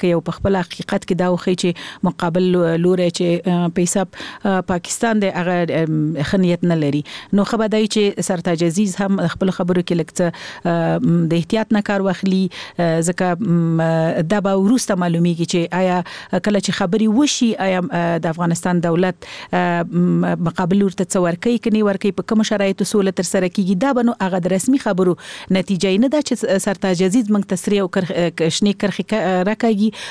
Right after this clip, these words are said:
او هغې نه وروسته بیا موږ، آه، لاړ شو سولې ته. یعنې، م، آه، که، که،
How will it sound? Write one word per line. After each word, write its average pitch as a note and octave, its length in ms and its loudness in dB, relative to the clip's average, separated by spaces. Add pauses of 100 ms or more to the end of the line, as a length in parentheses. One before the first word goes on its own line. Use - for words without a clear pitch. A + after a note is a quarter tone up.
(120)
او F#3 180 2
هغې G3 140 2
نه F#3+ 100 4
وروسته G3+ 300 2
بیا E3 160 0
موږ، E3+ 240 2
آه، E3+ 760 -2
لاړ F#3 220 2
شو F3 160 -2
سولې E3+ 300 0
ته. F3+ 100 -2
یعنې، E3+ 200 2
م، F3+ 360 2 (300)
آه، F#3+ 320 2
که، G#3 180 0
که، G3 220 0